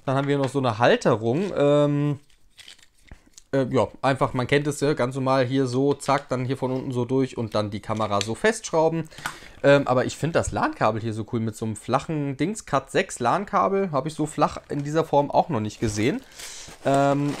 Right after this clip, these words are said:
dann haben wir hier unten noch, äh, Schräubchen und Dübel für die Wandmontage und hier natürlich noch die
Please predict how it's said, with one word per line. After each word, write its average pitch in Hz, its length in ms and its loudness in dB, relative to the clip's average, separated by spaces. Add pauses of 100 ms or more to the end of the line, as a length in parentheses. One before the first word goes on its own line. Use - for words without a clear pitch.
dann 143 140 4
haben 151 160 4
wir 143 120 2
hier 131 200 -2
unten 131 340 -2
noch, 120 380 -2
äh, 113 560 0
Schräubchen 151 920 0
und 131 260 -4
Dübel 170 480 2
für 135 540 0
die 113 200 -4
Wandmontage 175 800 2
und 143 180 -4
hier 131 160 0
natürlich 113 400 -6
noch 107 200 -6
die 101 280 -6